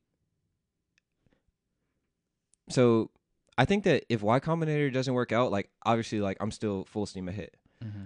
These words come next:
Speaker 1: I've been preparing, uh, really, really hard for it, and I f-, I feel, I feel prepared for the interview. Like, I'm gonna bring a lot of energy into it. It's just, it's a really competitive, uh,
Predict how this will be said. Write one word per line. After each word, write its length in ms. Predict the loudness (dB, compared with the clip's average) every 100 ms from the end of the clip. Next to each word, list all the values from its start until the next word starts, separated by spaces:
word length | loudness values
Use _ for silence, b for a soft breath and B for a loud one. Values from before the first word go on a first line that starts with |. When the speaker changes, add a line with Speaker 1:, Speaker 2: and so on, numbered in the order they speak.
| 0
Speaker 1:
I've 140 | 4
been 160 | 4 4
preparing, 640 | 0 0 2 2 0 -6 -4
uh, 340 | -2 0 -2 2
really, 300 | 2 2 0
really 220 | 0 2
hard 220 | 4 2
for 180 | 0 -4
it, 120 | -4
and 360 | -4 -4 -6 -10 -16 _ _ _
I 120 | 2 2
f-, 140 | 0 0
I 160 | 0
feel, 500 | 2 4 4 6 2 -2 _ _ _ _ _ _ _ _ _ _ _ _ _ 0
I 80 |
feel 320 | 2 4 2 0 _
prepared 360 | -4 0 2 2
for 100 | 0
the 120 | 0
interview. 460 | 2 0 2 0 -2
Like, 160 | -4 -2
I'm 80 | 0
gonna 80 | 0
bring 200 | 0 0
a 40 |
lot 160 | -2 -2
of 60 |
energy 260 | -4 -4 -2
into 300 | -4 -2 -2
it. 100 | -2 _ _ _ _ -2
It's 140 | 0
just, 200 | -2 -4 -6
it's 180 | -4
a 100 | -2
really 560 | 0 2 4 2 0 -6 _
competitive, 800 | -6 -4 -2 0 0 0 -2 -8 _ -8
uh, 340 | -6 -6 -10